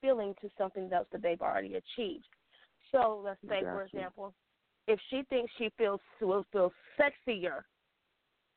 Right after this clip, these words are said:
Speaker 1: at whatever weight, at whatever weight or whatever number on the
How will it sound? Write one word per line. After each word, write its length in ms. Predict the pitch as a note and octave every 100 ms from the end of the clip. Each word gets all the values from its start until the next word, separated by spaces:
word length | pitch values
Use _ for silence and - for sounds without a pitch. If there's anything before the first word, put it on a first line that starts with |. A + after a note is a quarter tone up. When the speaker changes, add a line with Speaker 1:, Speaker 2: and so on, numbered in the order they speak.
| _ _ -
Speaker 1:
at 200 | G3+ -
whatever 420 | F#3 G3 F3+ E3+
weight, 360 | E3+ E3+ F3 - _ _ _ _ _ _ _ _ _ _
at 120 | A3 F3
whatever 320 | F#3 F3+ F3
weight 240 | F#3+ F#3 F#3+
or 80 |
whatever 340 | F3+ F3+ F3+ F3
number 400 | F#3 F3+ F3+ F3
on 100 |
the 40 | D#3